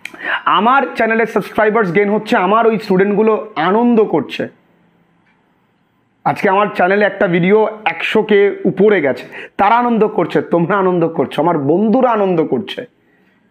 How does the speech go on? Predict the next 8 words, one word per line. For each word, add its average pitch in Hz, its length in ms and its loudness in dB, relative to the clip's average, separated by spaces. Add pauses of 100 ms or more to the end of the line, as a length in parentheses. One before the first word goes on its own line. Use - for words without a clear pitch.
(960)
সুতরাং, 165 460 -2
আহ, - 1000 -12 (160)
তোমাদের 202 380 2
এই 214 300 0
রকম 214 340 0
ভালোবাসা 147 520 0 (160)
অভাবনীয়, 156 680 2
অকল্পনীয়। 175 840 0